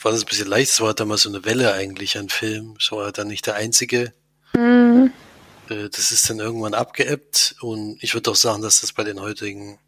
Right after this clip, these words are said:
Speaker 1: Büchern sehr, sehr schwierig wäre. Also ich verfolge das ja bis, bis zu dem aktuellen Buch eigentlich gerade und finde es auch immer wieder sehr spannend, äh,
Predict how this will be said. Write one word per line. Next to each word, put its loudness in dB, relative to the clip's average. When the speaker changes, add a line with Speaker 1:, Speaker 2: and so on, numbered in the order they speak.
Speaker 1:
Büchern -8
sehr, -2
sehr -4
schwierig -4
wäre. -6
Also -10
ich -8
verfolge -6
das 0
ja -4
bis, 2
bis 2
zu 2
dem -6
aktuellen -6
Buch -12
eigentlich -10
gerade -6
und -2
finde 2
es 4
auch -2
immer -4
wieder 0
sehr 2
spannend, -2
äh, -10